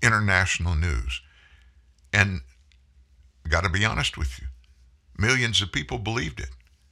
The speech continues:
Why? Because it came out of the F B I.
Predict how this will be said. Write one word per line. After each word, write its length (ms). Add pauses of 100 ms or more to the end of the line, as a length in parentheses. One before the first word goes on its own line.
(460)
Why? 360
Because 280
it 100
came 200
out 140
of 80
the 140
F 160
B 160
I. 180